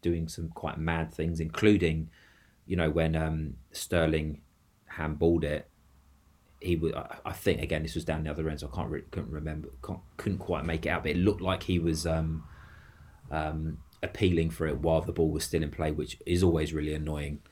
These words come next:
you know, play to the whistle and all that sort of thing. But, you know, again, talk about the positives. I think he was quite good second half, it, it, especially in that scenario, um, which hopefully he'll never have to face again. Um,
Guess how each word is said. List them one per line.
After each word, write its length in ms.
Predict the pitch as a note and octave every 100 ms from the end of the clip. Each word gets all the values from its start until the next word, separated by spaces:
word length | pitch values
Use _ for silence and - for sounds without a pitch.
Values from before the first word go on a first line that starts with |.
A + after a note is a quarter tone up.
| - _
you 80 | -
know, 100 | C#2+
play 200 | - D#2+
to 120 | D2+
the 60 | D2
whistle 280 | D2 - D2+
and 80 | D2+
all 60 |
that 120 | C#2
sort 140 | - A1
of 40 |
thing. 140 | D#2+ E2
But, 180 | B2+
you 80 | G#2
know, 100 | F2
again, 260 | - E2 - - _ _ - - -
talk 100 | G#2+
about 160 | E2 -
the 40 |
positives. 400 | F#2+ F2 E2+ D#2+
I 60 | D#2
think 200 | G2 F2+
he 60 |
was 140 | D#2+ D#2+
quite 240 | E2+ -
good 180 | E2 D#2+
second 300 | - D2+ D2+
half, 320 | D2+ D2+ -
it, 220 | - F2 -
it, 180 | D2+ - D#2+
especially 400 | - D#2+ - D2+
in 80 |
that 160 | D2+ -
scenario, 640 | - D#2+ D#2+ D#2 D2+ D2+ C#2+ - - - - -
um, 360 | - D2+ D2 C#2+
which 200 | F2 D#2
hopefully 360 | - - - D2+
he'll 140 | D#2
never 220 | D#2 D2 D2+
have 120 | -
to 100 | - - - - -
face 240 | E2 D#2
again. 480 | D#2+ E2 F2 F2 E2+ - _ _ _ _ _ _ - - - - - - - -
Um, 460 | G#2+ A2 A2 G#2